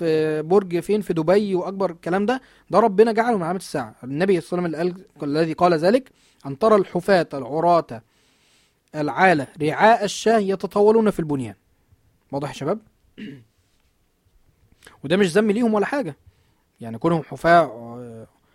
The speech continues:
عراة، آه، عالة، ده مش معناه إن هم قد يكون إيه؟ فيهم إيمان أكثر من بعضنا. ده وصف لحالهم، إن هم كانوا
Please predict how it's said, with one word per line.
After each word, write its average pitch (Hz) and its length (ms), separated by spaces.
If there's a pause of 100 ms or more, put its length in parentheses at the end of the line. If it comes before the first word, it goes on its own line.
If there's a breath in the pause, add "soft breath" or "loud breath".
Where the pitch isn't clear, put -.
(380)
عراة، 139 560
آه، 120 120
عالة، 160 360
ده 139 220
مش 170 200
معناه 151 200
إن 170 60
هم 180 220 (280)
قد 139 220
يكون 180 280
إيه؟ 180 180 (500 soft breath)
فيهم 185 260
إيمان 180 300
أكثر 185 320
من 165 200
بعضنا. 151 420
ده 147 400
وصف 175 400
لحالهم، 127 540
إن 131 60
هم 156 140
كانوا 185 320